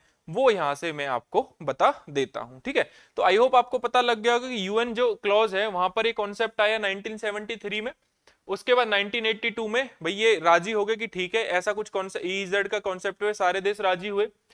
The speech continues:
फिर ये बोला गया कि सिक्सटी देश at least इसको रेटिफाई करें, तो सिक्सटी देशों ने रेटिफाई करा। सिक्सटी जो, अ, सिक्सटीएथ जो कंट्री बना वो आपका गुयाना बना। नाइनटीन नाइंटी फ़ोर से ये लागू होना शुरू हो गया।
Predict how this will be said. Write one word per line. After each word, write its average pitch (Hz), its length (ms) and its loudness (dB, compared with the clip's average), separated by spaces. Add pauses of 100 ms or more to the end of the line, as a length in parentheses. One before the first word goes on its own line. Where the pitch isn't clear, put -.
(300)
फिर 233 120 2
ये 240 120 6
बोला 233 220 6
गया 233 120 4
कि 240 140 -4
सिक्सटी 220 360 -8
देश 226 160 0
at 196 180 2
least 220 280 -6
इसको 226 240 -4
रेटिफाई 208 480 0
करें, 214 280 -2
तो 196 160 -8
सिक्सटी 214 360 -8
देशों 208 280 -2
ने 220 140 -2
रेटिफाई 208 480 -2
करा। 214 220 -2
सिक्सटी 208 440 -8
जो, 185 220 -4
अ, 151 200 -4
सिक्सटीएथ 233 480 -2
जो 214 260 0
कंट्री 180 440 -4
बना 196 220 0
वो 196 120 0
आपका 196 220 0
गुयाना 190 340 -2
बना। 208 260 -2 (560)
नाइनटीन 202 380 0
नाइंटी 220 280 0
फ़ोर 214 280 2
से 226 120 -6
ये 220 120 2
लागू 196 320 4
होना 196 240 -4
शुरू 208 300 -4
हो 220 120 4
गया। 208 220 2